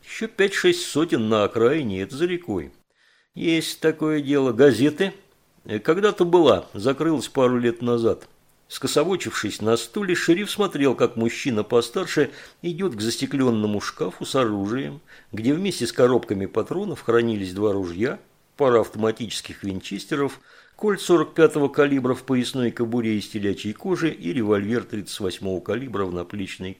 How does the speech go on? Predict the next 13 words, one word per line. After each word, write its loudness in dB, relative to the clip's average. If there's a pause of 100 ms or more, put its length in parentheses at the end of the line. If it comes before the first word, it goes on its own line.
(140)
кобуре. -8 (400)
«Да 2
у 0
вас -2
тут -10
целый 0
арсенал», 0
заметил 0
мужчина. -6 (420)
«Вам -2
приходилось -4
его 2
использовать?» -10